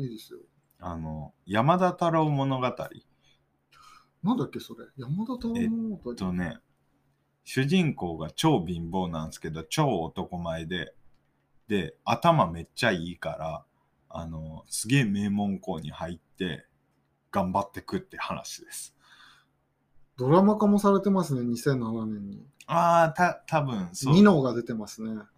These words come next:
Speaker 2: うんうん。そう。
Speaker 1: へえ、面白いんだ、これ。
Speaker 2: まあ、あんまり、そうっすね。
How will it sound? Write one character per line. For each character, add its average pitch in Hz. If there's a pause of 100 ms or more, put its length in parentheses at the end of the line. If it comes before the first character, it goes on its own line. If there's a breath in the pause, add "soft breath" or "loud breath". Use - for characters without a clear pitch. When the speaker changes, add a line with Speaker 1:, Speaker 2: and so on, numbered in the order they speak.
Speaker 2:
う -
ん 95
う - (540)
ん。 71 (920)
そ -
う。 156
Speaker 1:
へ 165
え、 160 (160)
面 160
白 165
い 135
ん 117
だ、 113
こ 107
れ。 - (500)
Speaker 2:
ま 151
あ、 -
あ 208
ん 269
ま 254
り、 233 (160)
そ 190
う -
っ 131
す -
ね。 90